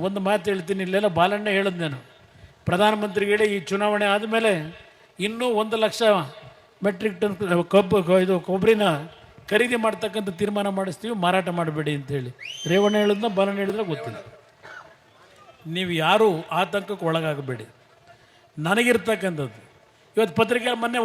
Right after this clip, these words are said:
ಓದಿದೆ, ಮಾರಾಟ ಮಾಡಿದ್ದಾರೆ ಕೆಲವರಿಗೆ, ರೈತರು ಕೊಟ್ಟಿದ್ದೀರಿ, ಅದೆಂತ ನಿಮ್ಗೆ ಸ್ಲಿಪ್ ಕೊಟ್ಟವ್ರೆ, ಆ ಡೇಟ್ ಕೊಡ್ತೀವಿ ಸಹ,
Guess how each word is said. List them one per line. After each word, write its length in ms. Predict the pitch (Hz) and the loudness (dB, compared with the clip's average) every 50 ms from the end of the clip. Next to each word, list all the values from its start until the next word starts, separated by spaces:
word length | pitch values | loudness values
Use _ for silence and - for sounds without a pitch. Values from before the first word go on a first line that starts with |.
| 226 233 | 4 4
ಓದಿದೆ, 280 | 240 196 180 180 160 127 117 - - - - - - _ _ _ _ _ _ _ _ _ _ _ _ _ _ _ _ - - 175 185 | 2 2 2 0 0 0 -2 -8 -16 -20 -20 -20 -20 _ _ _ _ _ _ _ _ _ _ _ _ _ _ _ _ -14 -2 4 6
ಮಾರಾಟ 260 | 226 247 247 - 240 233 214 220 | 6 6 6 6 4 4 6 6
ಮಾಡಿದ್ದಾರೆ 320 | 233 240 240 220 214 190 160 208 | 4 4 4 2 0 -2 0 -2
ಕೆಲವರಿಗೆ, 320 | 208 220 226 226 233 226 220 | 0 2 2 2 2 0 0
ರೈತರು 240 | 220 233 202 240 226 - - | 0 0 0 -2 0 2 4
ಕೊಟ್ಟಿದ್ದೀರಿ, 360 | 233 226 - 247 220 208 208 196 | 2 4 2 0 2 4 4 4
ಅದೆಂತ 300 | 185 202 196 190 226 226 | 2 -2 -4 -2 -2 -2
ನಿಮ್ಗೆ 160 | 226 214 180 - | -2 -4 -6 -4
ಸ್ಲಿಪ್ 220 | 202 226 196 233 226 | -4 -6 -6 -2 0
ಕೊಟ್ಟವ್ರೆ, 400 | 233 214 185 214 208 208 220 233 220 196 - - - - - - - - - 190 | 0 2 4 4 2 4 2 2 0 0 -4 -8 -18 -20 -20 -20 -16 -6 0 2
ಆ 20 | 185 180 156 160 | 2 2 2 2
ಡೇಟ್ 180 | 220 226 208 196 | 0 0 0 0
ಕೊಡ್ತೀವಿ 280 | 220 208 190 175 214 175 | 0 0 2 2 0 0
ಸಹ, 100 | 214 240 | 2 2